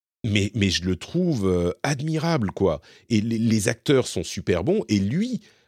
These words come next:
sa retenue, et tu sens qu'il y a un truc qui, qui bouillonne en dessous, et que, et que il ne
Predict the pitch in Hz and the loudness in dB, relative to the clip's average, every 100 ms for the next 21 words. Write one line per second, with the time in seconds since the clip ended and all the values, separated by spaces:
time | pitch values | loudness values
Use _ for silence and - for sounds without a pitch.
0 | _ - - - 98 82 143 175 165 156 | _ -20 -6 0 0 2 0 2 0 2
1 | 160 170 160 - 104 - - 151 - - | 0 0 -2 -2 -4 -4 -6 -4 -4 -2
2 | 185 151 135 123 117 - 156 - 113 104 | -2 -2 -6 -6 -6 -4 -6 -6 -4 -2
3 | 101 - - - 117 101 165 156 165 160 | -2 -6 -16 -6 -4 -2 0 2 2 4
4 | 147 139 - - 175 170 160 143 107 - | 2 0 -4 -2 0 2 4 4 2 2
5 | 117 110 104 107 127 107 - 110 107 101 | 2 4 2 2 0 -2 0 0 2 2
6 | 95 90 - - - 120 110 107 104 101 | 2 0 -12 -20 -12 -4 0 2 4 4
7 | 95 87 85 82 78 | 4 2 -2 -4 -8